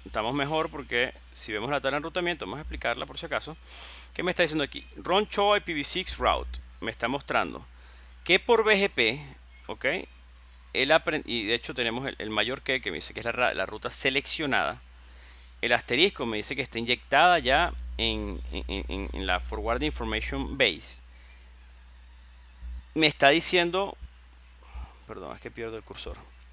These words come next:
Me está diciendo, bueno, la distancia administrativa de E V G P, que es veinte,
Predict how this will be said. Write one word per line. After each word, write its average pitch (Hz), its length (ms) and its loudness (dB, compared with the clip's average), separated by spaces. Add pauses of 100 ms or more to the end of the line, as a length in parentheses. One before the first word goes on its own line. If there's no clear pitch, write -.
(300)
Me 117 120 -2
está 113 180 2
diciendo, 151 380 2
bueno, 143 80 0
la 113 80 2
distancia 110 260 -2
administrativa 143 540 2
de 113 200 2 (360)
E 127 100 8
V 135 100 8
G 147 120 0
P, 170 180 8
que 127 120 0
es 123 40 0
veinte, 151 460 6